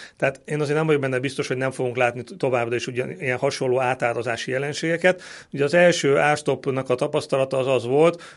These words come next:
hogy igazából szinte teljes egészében más termékekre, ö, átvetült ez a, ez a teher,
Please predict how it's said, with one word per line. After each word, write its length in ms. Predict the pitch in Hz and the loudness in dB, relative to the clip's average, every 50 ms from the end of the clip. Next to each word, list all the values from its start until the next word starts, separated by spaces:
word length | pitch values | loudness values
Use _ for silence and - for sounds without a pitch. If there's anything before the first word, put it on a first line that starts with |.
| - | -10
hogy 160 | - 147 131 | -6 -4 -2
igazából 500 | 143 147 156 143 127 139 131 127 123 131 | 0 2 2 4 4 4 4 4 2 0
szinte 280 | 127 - 143 131 123 127 | -2 -2 -4 -4 -4 -2
teljes 360 | 127 131 127 127 123 120 - | 0 2 2 4 2 2 0
egészében 800 | 135 123 117 127 120 113 - - 127 123 117 123 120 123 120 120 - - - _ _ - | -2 -4 -2 -2 -4 -2 -2 -2 -4 -2 0 0 0 0 -2 -4 -8 -14 -20 _ _ -6
más 380 | 143 135 143 139 139 127 - | -2 0 2 2 2 0 -2
termékekre, 920 | - - 131 127 123 123 123 120 - 127 117 - 127 123 117 120 117 117 - _ - _ _ _ _ - | -2 -2 -2 0 0 -2 -4 -4 -2 -4 -4 -2 -2 0 0 0 0 -2 -8 _ -20 _ _ _ _ -8
ö, 340 | 151 135 120 120 120 123 127 - - | -6 -4 -2 -2 -2 -2 -4 -6 -4
átvetült 680 | - - 135 135 135 135 - 135 123 - 127 120 117 117 | -2 0 2 2 0 0 -2 -4 -2 -2 -2 -2 0 0
ez 120 | 120 113 | -2 0
a, 260 | 117 113 113 117 - 180 - | 0 0 0 -2 -4 -8 -10
ez 140 | 135 117 | -8 -6
a 180 | 117 120 117 117 | -4 -2 -2 -2
teher, 460 | 117 131 123 107 127 135 151 170 202 | -2 -2 -2 0 2 2 2 2 0